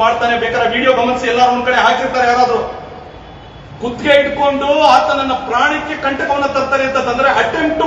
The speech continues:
murder ಅಂತಂತಾನೆ ನಾವು ಕನ್ಸಿಡರ್ ಮಾಡ್ಬೇಕಾಗುತ್ತೆ ಅದನ್ನ. ಯಾವುದೇ ಕಾರಣಕ್ಕೂ ಇಲ್ಲಿಂದ ತೆರಳಲ್ಲ. ನಮ್ಮ ಕನ್ನಡಿಗರಿಗೆ ನ್ಯಾಯ ಸಿಗಲೇಬೇಕು. ನೆನ್ನೆ ಒಬ್ಬ ಯಾವನೊಬ್ಬ ನೀನು ಬೆಂಗಳೂರು ಆದ್ರೇನು ಎಲ್ಲಾದ್ರೇನು ಹಿಂದಿ ಮಾತಾಡ್ಬೇಕು ಅಂತ ಹೇಳಿ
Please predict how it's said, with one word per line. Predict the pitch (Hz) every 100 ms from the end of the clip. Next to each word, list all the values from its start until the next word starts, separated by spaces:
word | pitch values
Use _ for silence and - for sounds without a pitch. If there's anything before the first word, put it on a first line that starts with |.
| 285
murder | 277 285 277
ಅಂತಂತಾನೆ | 277 269 277 269
ನಾವು | 269 254
ಕನ್ಸಿಡರ್ | 254 262 254
ಮಾಡ್ಬೇಕಾಗುತ್ತೆ | 254 254 247 247
ಅದನ್ನ. | 254 254 - - - - - - - - - - - - - - - - - - - - - - - -
ಯಾವುದೇ | 226 285 294 285
ಕಾರಣಕ್ಕೂ | 285 294 285 294
ಇಲ್ಲಿಂದ | 285 294 285 -
ತೆರಳಲ್ಲ. | 269 277 269 269 247
ನಮ್ಮ | 247 262 262
ಕನ್ನಡಿಗರಿಗೆ | 269 285 285 285 277 269
ನ್ಯಾಯ | 247 269 269
ಸಿಗಲೇಬೇಕು. | 269 269 262 262 254 240
ನೆನ್ನೆ | 247 262 262
ಒಬ್ಬ | 262 254
ಯಾವನೊಬ್ಬ | 254 262 262 262 262
ನೀನು | 254 233
ಬೆಂಗಳೂರು | 247 262 247 247
ಆದ್ರೇನು | 247 247 240
ಎಲ್ಲಾದ್ರೇನು | 254 262 254 240 - - - - - - -
ಹಿಂದಿ | 190 247 285 269
ಮಾತಾಡ್ಬೇಕು | 277 277 277 277 285 285
ಅಂತ | 285 269
ಹೇಳಿ | 269